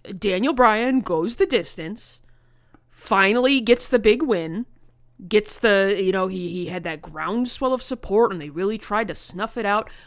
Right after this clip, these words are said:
My favorite of all time of them trying to do that was when they were in Seattle, and they did that stupid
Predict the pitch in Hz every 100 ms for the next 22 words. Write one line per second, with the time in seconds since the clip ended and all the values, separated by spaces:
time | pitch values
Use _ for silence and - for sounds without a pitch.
0 | _ - 165 - 165 127 - - _ _
1 | - 180 - 151 - - - - - -
2 | 170 143 - 156 - - 139 98 - 170
3 | 160 165 165 147 165 - 160 139 135 151
4 | 196 - _ _ _ _ _ _ - 196
5 | 185 185 165 - - - 196 - 190 165